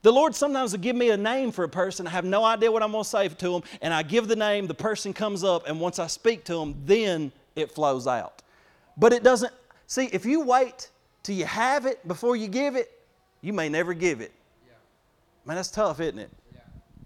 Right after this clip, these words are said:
Speaker 1: That's why it says, "Let him who prophesies, prophesy according to the proportion of faith." So you have to pray and let the Spirit teach you and learn.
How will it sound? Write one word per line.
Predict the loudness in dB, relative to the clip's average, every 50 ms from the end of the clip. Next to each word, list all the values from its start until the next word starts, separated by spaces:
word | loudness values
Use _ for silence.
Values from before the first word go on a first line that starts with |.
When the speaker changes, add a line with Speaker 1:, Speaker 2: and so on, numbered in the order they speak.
| -10 -10
Speaker 1:
That's | -8 -4
why | -2 -2 -2
it | -2
says, | -2 -4 -4 -4 -4 -2
"Let | 0 0 2 2
him | 0 -2
who | -2 -2
prophesies, | 0 0 0 0 0 -2 -4 -4 -2 0 0 0 -2 -6 -18 -20 -12 _
prophesy | -2 0 0 0 -2 -4 -2 0 2 2 2
according | 0 -4 -2 -2 -2 0 0 -2 -4
to | -4
the | -6 -6
proportion | -6 -6 -8 -6 -4 -6 -6 -6 -6 -8 -8
of | -8
faith." | -4 -4 -4 -4 -4 -6 -10 -18 -20 -20 _ _ _ -20 _ _ _ _ _ _ _ _ _ _
So | -10 -6 -4
you | -2 -2 0 0
have | 0 0 -2
to | -6 -10
pray | -8 0 4 4 6 6 6 4 2 0 -6 -8 -8 -6
and | -4 -4
let | -4 -4 -4
the | -6
Spirit | -8 -4 -2 0 0 0 0 -4 -4
teach | -2 -2 -2 -2 -4 -8 -6
you | -6 -4 -4 -4 -6 -6
and | -6 -6 -4
learn. | -2 0 0 0 -2 -4 -6 -10 -12 -16